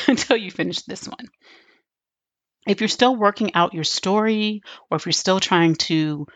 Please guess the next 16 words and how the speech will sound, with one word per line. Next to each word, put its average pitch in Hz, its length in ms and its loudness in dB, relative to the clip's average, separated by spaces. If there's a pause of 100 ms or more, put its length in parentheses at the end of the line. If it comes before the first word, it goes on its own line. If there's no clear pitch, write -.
sort - 420 0
through 175 160 -4
your 160 240 2
ideas 170 600 2
and 151 160 4
understand 170 800 2
what 160 180 0
it 156 80 -2
is 160 240 0
you 151 80 -2
want 151 260 0
to 147 80 -4
say 151 220 -4
to - 180 -4
your 151 140 -4
reader, 208 540 -4